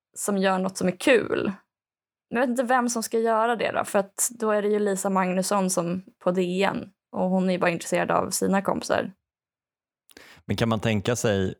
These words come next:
Speaker 2: kan man tänka sig kanske att Dilan och Moa bör inse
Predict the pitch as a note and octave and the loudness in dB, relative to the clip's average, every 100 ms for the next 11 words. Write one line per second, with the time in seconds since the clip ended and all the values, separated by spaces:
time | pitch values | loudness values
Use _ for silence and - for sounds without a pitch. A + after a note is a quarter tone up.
0 | - G2+ F#2+ G2+ F#2+ G2 F#2 G2+ F#2 F2 | -4 0 2 2 2 0 0 0 0 0
1 | E2 E2+ - - - - F#2 F#2 F2+ F2+ | -2 -4 -10 -20 -16 -8 -2 0 2 2
2 | F#2+ F#2 F2 F2 F#2+ F2+ _ _ _ _ | 2 2 0 0 -2 -4 _ _ _ _
3 | _ _ - A2 G#2+ B2 G2+ E2+ - C3 | _ _ -2 0 2 0 0 -2 0 0
4 | F#2 | 0